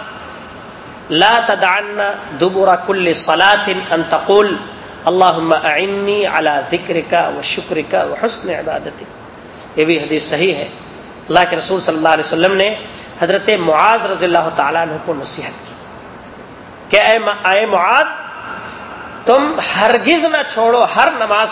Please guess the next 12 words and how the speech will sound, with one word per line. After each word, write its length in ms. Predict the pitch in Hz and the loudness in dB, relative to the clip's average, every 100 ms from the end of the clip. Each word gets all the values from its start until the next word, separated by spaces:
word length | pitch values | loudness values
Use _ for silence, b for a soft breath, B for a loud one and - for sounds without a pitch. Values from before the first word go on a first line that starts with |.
| - | -2
کے 80 | |
بعد 240 | 190 180 202 | 2 4 4
یہ 120 | 185 | 2
دعا 260 | 175 165 156 | 2 4 2
پڑھنا، 320 | 160 143 151 143 - - - - - - - - - | 0 -4 -4 -8 -12 -18 -18 -18 -18 -18 -18 -18 -8
لا 220 | - 240 262 | 0 2 4
تدعن، 760 | - 220 185 160 226 277 226 214 277 - - - | 4 6 6 6 4 2 0 4 6 4 0 2
تم 200 | 240 220 | 2 4
ہرگز 500 | 180 202 185 294 226 | 4 4 2 0 0
نہ 380 | 226 240 233 - | 4 4 4 2
چھوڑو 440 | 196 214 240 214 - - - - - - - - - - - - - - - | 2 4 4 2 -2 -14 -16 -16 -16 -18 -18 -18 -18 -18 -18 -18 -18 -18 -8
یہ 180 | 170 311 | 2 4